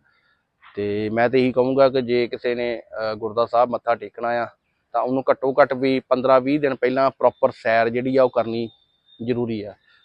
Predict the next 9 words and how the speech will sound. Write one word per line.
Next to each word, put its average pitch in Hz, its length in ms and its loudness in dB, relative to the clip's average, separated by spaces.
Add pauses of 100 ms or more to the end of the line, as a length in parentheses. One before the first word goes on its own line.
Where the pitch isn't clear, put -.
(120)
ਘੱਟੋ 127 200 -2
ਘੱਟ 120 100 2
ਦਸ 127 260 4
ਹਜ਼ਾਰ 135 200 4
ਸਟੈਪ - 320 -4
ਜਿਹੜੇ 120 240 0
ਡੇਲੀ 123 400 -4 (180)
ਵਾਕ 104 260 -2
ਕਰੇ, 107 260 -6